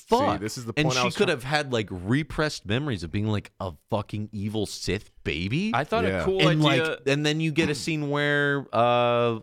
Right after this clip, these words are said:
Speaker 1: Luke is sort of like Obi-Wan in the desert watching, or where Obi-Wan is in the desert watching Luke from afar.
Speaker 3: Mm-hmm.
Speaker 1: You could have had this thing where, like, maybe Rey was, like, an evil fucking baby being raised by a Sith family.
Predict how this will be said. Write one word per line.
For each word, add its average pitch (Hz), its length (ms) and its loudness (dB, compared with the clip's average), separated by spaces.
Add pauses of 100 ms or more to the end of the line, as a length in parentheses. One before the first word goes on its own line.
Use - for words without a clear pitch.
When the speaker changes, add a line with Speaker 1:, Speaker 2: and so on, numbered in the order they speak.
(300)
Speaker 1:
Luke 123 760 -2 (440)
is 117 160 2
sort 127 240 0
of 110 140 0
like 107 480 0
Obi-Wan 113 600 2
in 120 100 -2
the 104 80 -2
desert 107 560 0 (340)
watching, 117 840 0 (120)
or 92 360 0 (140)
where 98 300 0 (220)
Obi-Wan 135 400 2
is 113 100 -4
in 110 60 -4
the 95 80 -4
desert 101 260 0
watching 101 280 -2
Luke 107 100 0
from 98 160 -6
afar. 80 460 0 (100)
Speaker 3:
Mm-hmm. 110 220 -10
Speaker 1:
You 117 60 -2
could 160 120 2
have 139 80 2
had 135 180 0
this 120 160 -4
thing 131 180 0
where, 117 120 0
like, 90 220 -2
maybe 110 240 0
Rey 98 180 2
was, 101 180 2
like, 76 100 -6
an - 40 -8 (140)
evil 139 400 0
fucking 95 680 -2
baby 98 320 -2
being 107 220 -4
raised 110 260 0
by 90 140 -2
a 78 40 -14
Sith - 420 -2 (140)
family. 95 580 -4